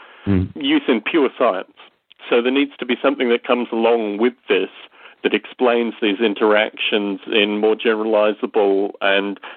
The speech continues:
Speaker 2: kind of algorithmically, um, reproducible or understandable forms. So really this is a, a kind of, uh, uh, an intellectual movement that is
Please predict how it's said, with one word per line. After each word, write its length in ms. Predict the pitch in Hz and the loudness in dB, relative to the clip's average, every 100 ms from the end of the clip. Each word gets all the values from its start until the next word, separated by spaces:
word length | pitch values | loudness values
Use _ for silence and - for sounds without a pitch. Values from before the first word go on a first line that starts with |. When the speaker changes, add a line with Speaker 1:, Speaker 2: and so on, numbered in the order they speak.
| - | -10
Speaker 2:
kind 100 | - | -2
of 60 | 95 | 2
algorithmically, 1300 | 104 104 120 107 101 107 98 - 104 101 101 98 95 _ - - - | 2 2 2 2 0 -2 -6 0 0 0 -2 -2 -6 _ -20 -20 -6
um, 520 | 92 92 95 95 95 - | 0 2 2 -2 -6 -4
reproducible 760 | 123 110 - - 104 - 92 98 | 0 0 -2 -4 -4 -2 0 0
or 100 | 101 | 0
understandable 680 | 101 - - 110 98 98 92 - | -4 -10 -2 -2 -2 -4 -6 0
forms. 360 | 113 92 95 - - | 0 0 -6 -10 -2
So 140 | 107 | 0
really 320 | 110 117 110 | 2 0 0
this 160 | 107 104 | -2 -4
is 80 | 113 101 | -4 -2
a, 140 | 101 - - - - | -2 -2 -20 -14 -6
a 100 | 104 | -2
kind 200 | 117 104 | 0 2
of, 120 | 98 - | 0 -2
uh, 180 | 107 98 - - _ _ _ _ _ - | 0 0 -4 -20 _ _ _ _ _ -4
uh, 300 | 101 104 - | 0 2 2
an 140 | 135 | 2
intellectual 460 | 160 - 143 - 131 | 0 0 -2 0 0
movement 500 | 127 131 - 107 104 - | 0 0 0 -4 -2 -4
that 140 | 104 | -2
is 100 | 107 | -2